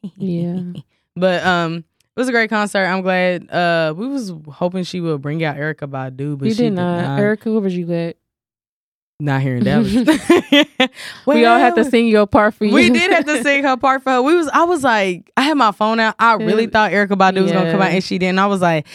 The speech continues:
Speaker 1: "Ha, let me put my phone
Speaker 2: You had
Speaker 1: back
Speaker 2: to
Speaker 1: in."
Speaker 2: be busy, probably.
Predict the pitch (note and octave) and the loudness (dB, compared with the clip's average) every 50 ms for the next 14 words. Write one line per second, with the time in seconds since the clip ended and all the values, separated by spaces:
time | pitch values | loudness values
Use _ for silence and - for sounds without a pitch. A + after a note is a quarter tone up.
0 | - - - F3 E3 C#3+ C3+ C3+ C3+ D3 - _ F3 E3 D#3+ E3 - D#3 C#3+ C3 | -20 -8 -4 -4 -4 -4 -6 -10 -14 -18 -20 _ _ -14 -12 -12 -10 -12 -12 -12
1 | - - A3+ A3+ G#3+ G#3 G3+ F3+ E3 E3 E3 D#3+ D#3 D3+ D3+ D3 - D#3 - D#3 | -6 -2 0 0 0 0 -2 -2 -2 0 0 0 0 -2 -2 -4 -6 -10 -10 -8
2 | D3+ D3 D3 D3 D#3+ E3 D#3 | -8 -8 -8 -10 -12 -12 -14